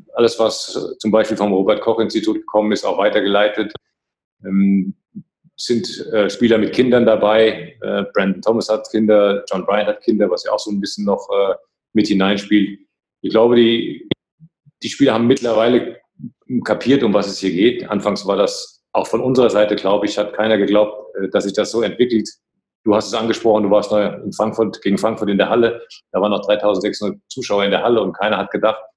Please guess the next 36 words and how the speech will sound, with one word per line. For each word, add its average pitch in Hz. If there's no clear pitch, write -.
dass 107
innerhalb 101
der 101
nächsten 101
fünf, 110
sechs -
Tage 104
das -
so, 107
äh, 98
rapide 113
an, 101
an 101
Fahrt 120
aufnimmt. 120
Und 95
deswegen, 104
die 95
Spieler 113
sind 110
informiert, 107
die 98
Spieler 104
wissen, 110
um 98
was, -
um 110
was 117
es 101
sich -
handelt 113
und 98
die 98
werden 98
auch, 98
äh, 92